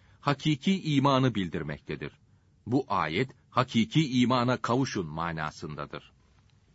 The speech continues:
İmam-ı Ahmet Hazretleri, ilim ve içtihatta çok yüksek dereceye sahip olduğu halde, hakiki imana kavuşmak için Bişri Hafi ve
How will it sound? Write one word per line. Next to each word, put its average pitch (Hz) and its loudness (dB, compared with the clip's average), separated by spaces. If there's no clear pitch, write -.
İmam-ı 247 4
Ahmet 175 2
Hazretleri, 85 -2
ilim 196 4
ve 180 4
içtihatta 123 -2
çok 214 -2
yüksek 160 0
dereceye 123 6
sahip 107 0
olduğu 78 -2
halde, 71 -4
hakiki 220 2
imana 120 4
kavuşmak 110 -2
için 110 -2
Bişri 151 2
Hafi 92 0
ve 127 6